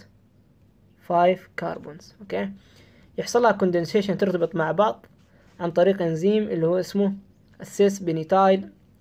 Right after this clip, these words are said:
transferase to give us a new product called, uh, geranyl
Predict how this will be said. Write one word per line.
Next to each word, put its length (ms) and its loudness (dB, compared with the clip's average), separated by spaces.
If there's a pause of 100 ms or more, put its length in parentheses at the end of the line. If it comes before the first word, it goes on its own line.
(160)
transferase 600 0 (920)
to 140 -2
give 260 2
us 180 0
a 80 -4
new 220 2
product 340 0 (380)
called, 400 6 (520)
uh, 340 0 (240)
geranyl 680 4